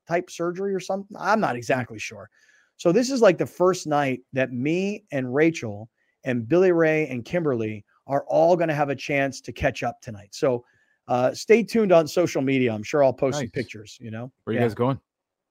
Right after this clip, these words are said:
Speaker 2: What time?
Speaker 1: Um, you wanna come?
Speaker 2: Room for six?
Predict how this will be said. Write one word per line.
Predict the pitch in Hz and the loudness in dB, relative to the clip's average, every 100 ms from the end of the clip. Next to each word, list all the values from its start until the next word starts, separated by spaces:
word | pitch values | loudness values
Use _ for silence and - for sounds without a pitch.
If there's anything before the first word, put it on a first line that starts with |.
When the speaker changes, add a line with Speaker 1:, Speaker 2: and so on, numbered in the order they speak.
| _ _ _ _ | _ _ _ _
Speaker 2:
What | 127 | -10
time? | - 131 | 0 2
Speaker 1:
Um, | 196 196 190 _ _ _ _ _ - | 4 4 0 _ _ _ _ _ -4
you | |
wanna | 139 135 | -2 6
come? | 165 - - _ _ _ _ _ | 6 6 -2 _ _ _ _ _
Speaker 2:
Room | 104 101 | -4 -2
for | 110 | -4
six? | - 143 - - | 0 0 -2 -16